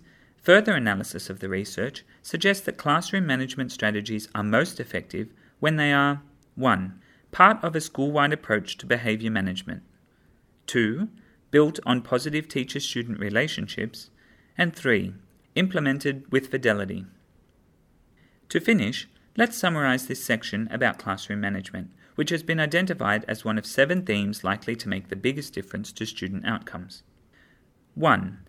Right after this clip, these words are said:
effective classroom management is important for creating conditions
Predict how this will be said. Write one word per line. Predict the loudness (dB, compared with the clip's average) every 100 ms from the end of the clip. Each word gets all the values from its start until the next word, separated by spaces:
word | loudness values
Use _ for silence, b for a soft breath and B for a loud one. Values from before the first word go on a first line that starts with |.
| b b b
effective | 6 6 6 -4
classroom | 0 -2 0 -4
management | -2 -2 -2 -2 -2 -2
is | -2
important | -2 2 2 2 -4 -6
for | -6
creating | 0 0 2 0
conditions | -2 -4 -4 -6 -8